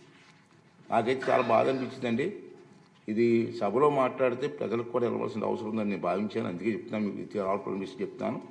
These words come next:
మనందరం బాధ్యత గల ప్రజాప్రతినిధులు. ప్రజలు ఎంతో నమ్మకంతో మనకు ఓటేసి ఇక్కడ పంపించారు. వేలాది మంది పోటీ పెడితే కేవలం నూట డెబ్బై ఐదు మందిమే ఇక్కడ కూర్చునే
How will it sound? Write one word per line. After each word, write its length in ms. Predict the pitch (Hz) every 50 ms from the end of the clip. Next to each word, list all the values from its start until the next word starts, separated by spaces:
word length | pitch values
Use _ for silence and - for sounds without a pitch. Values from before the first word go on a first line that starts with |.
| - - - - - - - - - - - - 101
మనందరం 800 | 113 123 127 127 139 151 170 175 185 180 175 185 - - - - - - - - - - - - - - - - - -
బాధ్యత 480 | - 107 113 131 143 139 151 156 147
గల 160 | 147 156 151
ప్రజాప్రతినిధులు. 880 | 143 - 123 113 113 131 135 127 123 117 110 107 110 113 104 98 85 78 - - - - - - - - - - - - - - - - - - - - - - - - - - - - -
ప్రజలు 260 | 107 117 131 160 170
ఎంతో 360 | 165 143 139 139 139 160 160
నమ్మకంతో 540 | 147 143 135 131 135 135 143 139 139 147 143
మనకు 320 | 135 135 131 123 123 123
ఓటేసి 600 | 120 107 107 110 117 113 131 131 131 - 120 123 127 135 123 - - - - -
ఇక్కడ 220 | - - 107 90
పంపించారు. 640 | 95 98 95 104 - - 104 90 - - - - - - - - - - - - - - - - - - - - -
వేలాది 600 | 95 104 117 135 147 160 175 175 175 175 165 175
మంది 320 | 156 156 151 151 156 170 170
పోటీ 420 | - - 135 139 139 143 165 156
పెడితే 580 | 143 143 135 135 139 - 165 175 196 226 214 - - - - -
కేవలం 640 | 123 113 117 120 131 143 151 151 156 151 139 135 123
నూట 200 | 123 123 135 131 127
డెబ్బై 260 | 127 127 123 - 135 135
ఐదు 240 | 135 131 131 127
మందిమే 500 | 123 123 123 120 123 127 139 147 156 - - - - - - - - - - - - - - - - - -
ఇక్కడ 240 | - - - 120 110
కూర్చునే 420 | - 117 120 120 120 127 123 123